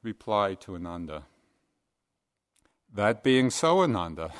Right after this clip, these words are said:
remember this too as a wonderful and marvelous quality of the Tathagata," which is how the Buddha referred to himself. "Remember this too as a wonderful and marvelous quality.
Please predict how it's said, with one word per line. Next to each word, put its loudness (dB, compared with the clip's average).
remember 4
this -2
too -4
as -4
a 2
wonderful 0
and -4
marvelous -2
quality -6
of -10
the -16
Tathagata," -8
which -20
is -20
how -12
the -16
Buddha -16
referred -16
to -20
himself. -20
"Remember 0
this -6
too -2
as -8
a -4
wonderful -4
and -6
marvelous -6
quality. -12